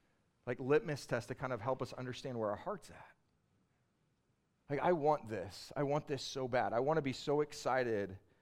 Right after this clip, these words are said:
about seeing Jesus that I'm literally willing to jump in the sea. And he's the only one that does this. And it makes sense 'cause it's Peter,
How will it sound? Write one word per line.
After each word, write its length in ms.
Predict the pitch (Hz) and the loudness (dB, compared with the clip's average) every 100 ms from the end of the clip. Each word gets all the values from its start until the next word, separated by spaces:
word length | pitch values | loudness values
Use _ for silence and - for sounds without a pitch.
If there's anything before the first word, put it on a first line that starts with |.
| _ _ | _ _
about 440 | 120 120 117 113 - - _ _ | 0 4 6 4 0 -20 _ _
seeing 580 | - - 147 143 139 117 | -12 -6 -4 -4 -6 -8
Jesus 540 | 98 131 127 113 107 | -8 -8 -4 -6 -6
that 120 | 127 | -4
I'm 360 | 113 117 113 120 | -4 -4 -6 -2
literally 360 | 127 135 123 120 | 0 0 0 -4
willing 360 | 117 127 117 | -4 -6 -6
to 80 | 120 | -10
jump 320 | 110 123 120 | -6 -6 -4
in 80 | 113 | -6
the 80 | 101 | -8
sea. 320 | - 120 92 - - - | -6 -6 -6 -10 -8 -2
And 100 | 151 | 0
he's 160 | 214 | 4
the 100 | 202 | 6
only 200 | 226 226 | 6 6
one 160 | 240 214 | 6 6
that 140 | 143 | 8
does 240 | 175 175 117 | 8 8 4
this. 480 | 92 - - - - _ _ _ _ _ _ _ _ | -4 -6 -14 -16 -20 _ _ _ _ _ _ _ _
And 100 | 165 | 4
it 80 | 170 | 6
makes 240 | 190 196 | 6 4
sense 340 | - 233 196 - | 6 8 8 6
'cause 140 | 123 | 0
it's 140 | 156 - | 0 0
Peter, 440 | - 202 113 - | 2 4 2 -4